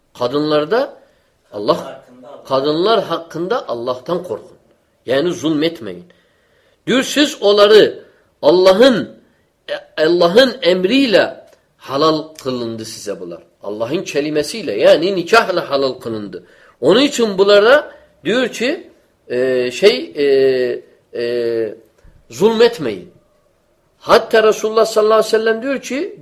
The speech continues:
Speaker 1: "Döyerseniz de bunları mubrih, yani, e, acı verici, e, iz bırakıcı dövmeyi İslamiyet yasaklamış."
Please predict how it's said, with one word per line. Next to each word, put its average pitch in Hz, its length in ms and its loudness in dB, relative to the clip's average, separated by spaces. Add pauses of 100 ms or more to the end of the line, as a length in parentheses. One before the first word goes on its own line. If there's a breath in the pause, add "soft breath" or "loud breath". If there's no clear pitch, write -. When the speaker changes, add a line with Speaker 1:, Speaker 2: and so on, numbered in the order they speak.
Speaker 1:
"Döyerseniz 196 840 4
de 240 220 2 (600 soft breath)
bunları 175 500 0 (460)
mubrih, 117 440 -6 (360)
yani, 110 460 -10 (640)
e, 110 40 -16 (520)
acı 127 300 -6
verici, 127 580 -4 (500 soft breath)
e, 110 300 -8
iz 170 380 -10
bırakıcı 165 720 -6
dövmeyi 135 380 -2
İslamiyet 170 500 -6
yasaklamış." 139 720 -8